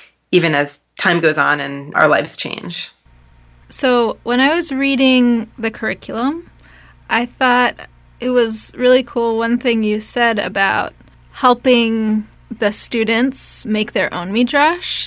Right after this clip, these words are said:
Speaker 2: is looking for points in the text that don't quite add up. So I just wanted to read one of the lines from it. You said, "Have students identify every problem, difficulty, or moment of confusion they could find in the text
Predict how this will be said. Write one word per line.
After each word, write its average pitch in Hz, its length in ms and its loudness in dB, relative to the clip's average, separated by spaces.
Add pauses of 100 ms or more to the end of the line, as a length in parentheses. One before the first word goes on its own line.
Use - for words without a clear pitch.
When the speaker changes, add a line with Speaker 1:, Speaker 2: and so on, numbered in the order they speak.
Speaker 2:
is 208 580 -4
looking 269 760 2
for 208 540 2 (340)
points 285 340 0
in 262 80 4
the 233 100 4
text 240 520 -2
that 214 220 2
don't - 280 -4
quite 196 360 -4
add 185 200 -4
up. 208 220 -4 (640)
So - 200 0
I 247 80 6
just 302 180 0
wanted 330 320 4
to 247 160 2
read 233 240 0
one 226 160 0
of 208 100 0
the 190 120 -4
lines 202 380 -4
from 214 200 -6
it. - 200 -8
You 208 100 -4
said, 226 260 -2
"Have 262 380 0
students 277 500 0
identify 214 720 0
every 240 480 -2
problem, 233 640 0
difficulty, 226 680 -4
or 196 160 -2
moment 240 440 2
of 226 140 -8
confusion 254 600 0
they 247 100 4
could 240 180 -6
find 220 280 0
in 226 80 0
the 220 100 -2
text - 520 -12